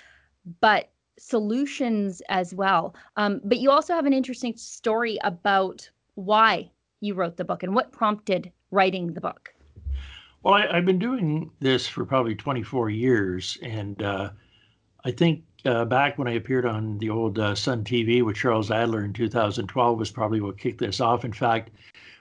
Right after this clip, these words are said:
Speaker 2: we didn't even have a name for private parallel health. We didn't call it hybrid healthcare back then. Uh, and that, uh, video is still available up on, uh, YouTube.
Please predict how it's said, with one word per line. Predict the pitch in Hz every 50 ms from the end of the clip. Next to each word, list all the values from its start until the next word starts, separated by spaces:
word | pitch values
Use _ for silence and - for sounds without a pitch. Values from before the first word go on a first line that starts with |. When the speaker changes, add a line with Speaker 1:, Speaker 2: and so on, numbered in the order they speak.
| _ _
Speaker 2:
we | 135 139
didn't | 165 165 156 147
even | 139 135 131 131
have | 127 123 117 117
a | 110
name | 110 110 110 117 135 147 147
for | 127 - 127 113
private | 113 - 123 117 117 117 113 117 -
parallel | - 120 120 113 113 107 107
health. | 104 - - 139 131 123 -
We | 127 120
didn't | 127 123 120
call | 110 120 127 127 117
it | -
hybrid | - 117 117 123 117 113 110 101
healthcare | 90 120 123 123 123 - 135 120 110 107 107 101
back | 110 101 95 95 -
then. | 120 107 104 104 104 - - - _ - - - - - - _ _
Uh, | - 113 110 110 110 110 110 -
and | - 120 117 113 110
that, | 117 127 123 123 - - 127
uh, | 117
video | 110 120 120 127 123 104
is | 107 104
still | - - - 139 135 117
available | 110 117 113 117 123 117 110 104 104
up | 104 107 107 -
on, | 120 104 104 104 101
uh, | 101
YouTube. | 101 101 113 135 143 - 135 120 98 92